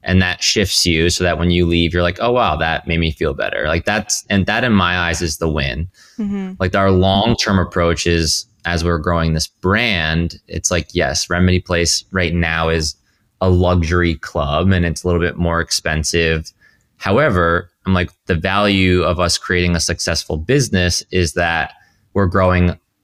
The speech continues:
Speaker 1: a successful platform. And if we're building trust and reliability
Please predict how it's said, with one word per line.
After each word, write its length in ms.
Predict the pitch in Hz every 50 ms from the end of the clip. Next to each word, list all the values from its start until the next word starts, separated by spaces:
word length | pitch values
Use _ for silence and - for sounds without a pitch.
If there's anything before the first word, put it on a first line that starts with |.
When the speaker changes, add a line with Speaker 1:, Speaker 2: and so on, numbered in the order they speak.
| _ -
Speaker 1:
a 460 | 85 87 85 85 85 85 82 82 85
successful 520 | 87 - 87 - - - 80 - - 85 73
platform. 760 | - - 85 76 - - - 78 71 50 50 - - - - -
And 140 | - 85 87
if 160 | 87 87 -
we're 140 | - 98 95
building 560 | 87 78 95 92 92 85 87 87 87 87 85 - _ _
trust 480 | - - - 85 80 82 - - - -
and 80 | 82
reliability 920 | 80 80 80 80 80 80 78 76 82 82 82 82 82 82 82 80 80 76